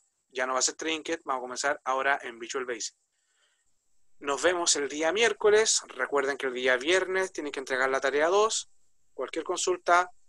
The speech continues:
la pueden hacer. Eh, voy a crear un foro en aula para que las preguntas que vayan haciendo sus compañeros le queden registradas y así yo no me vuelvo loco respondiendo correo.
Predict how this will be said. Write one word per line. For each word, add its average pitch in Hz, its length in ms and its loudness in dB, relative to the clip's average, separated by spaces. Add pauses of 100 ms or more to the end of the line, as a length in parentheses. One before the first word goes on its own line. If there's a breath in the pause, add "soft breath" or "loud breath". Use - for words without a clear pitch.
(200)
la 127 140 -2
pueden 135 220 0
hacer. 143 500 0
Eh, 117 520 -4 (960)
voy 160 200 6
a 156 60 4
crear 151 200 4
un 156 100 -2
foro 170 380 4
en 160 80 2
aula 143 320 4
para 135 200 2
que 135 240 0 (380 loud breath)
las 127 120 -2
preguntas 135 420 2
que 143 100 2
vayan 143 180 2
haciendo 143 220 -2
sus - 100 -4
compañeros 147 500 0
le 135 100 0
queden 147 200 -2
registradas 147 600 2
y 139 60 2
así 143 320 0
yo 139 160 -2
no 135 160 -4
me 127 180 -6
vuelvo 131 260 -2
loco 135 200 -4
respondiendo 127 440 -10
correo. 139 360 -2